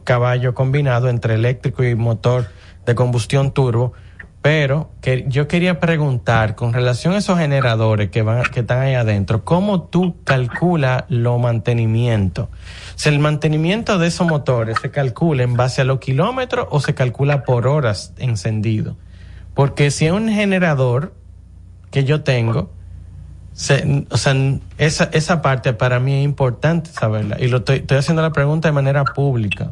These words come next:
porque quien quiera llamar al programa puede llamar al seis ocho tres, noventa y nueve noventa y nueve.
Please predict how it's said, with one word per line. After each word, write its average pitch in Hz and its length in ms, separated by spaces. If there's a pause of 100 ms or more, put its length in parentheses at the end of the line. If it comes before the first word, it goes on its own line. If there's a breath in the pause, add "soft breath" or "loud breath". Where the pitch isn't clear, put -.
porque 110 420 (600)
quien 123 220
quiera 135 240
llamar 165 280
al 170 120
programa 151 340
puede 135 180
llamar 135 220
al 135 80
seis 135 160
ocho 139 180
tres, 139 140
noventa 131 280
y 117 40
nueve 117 180
noventa 120 300
y - 20
nueve. 78 240